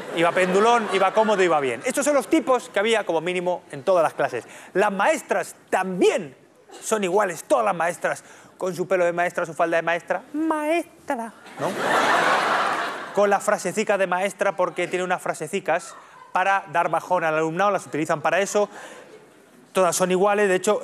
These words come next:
eh, la frasecica de maestra es una asignatura de magisterio, frasecica de maestra, seis créditos, ¿no? Entonces, ellas, por ejemplo, ante situaciones,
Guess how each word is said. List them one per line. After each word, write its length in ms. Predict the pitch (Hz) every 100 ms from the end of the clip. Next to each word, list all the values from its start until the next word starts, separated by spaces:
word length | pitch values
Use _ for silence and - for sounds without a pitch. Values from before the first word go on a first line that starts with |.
| 131
eh, 260 | 151 151 147
la 60 |
frasecica 300 | 147 147 160 180
de 20 |
maestra 240 | 185 202 180
es 120 | 175
una 120 | 190
asignatura 440 | - 170 170 190
de 40 | 180
magisterio, 680 | 170 165 - 196 202 254
frasecica 320 | 247 147 156 170
de 40 |
maestra, 260 | 160 156 127
seis 200 | 180 -
créditos, 420 | 135 113 107 113
¿no? 200 | 147 220 - - - - - - - - - - - - -
Entonces, 560 | 175 170 214 226 233 -
ellas, 440 | 208 208 214 214 - -
por 100 | 180
ejemplo, 380 | 185 151 143 143
ante 180 | 156 165
situaciones, 640 | 170 185 208 214 208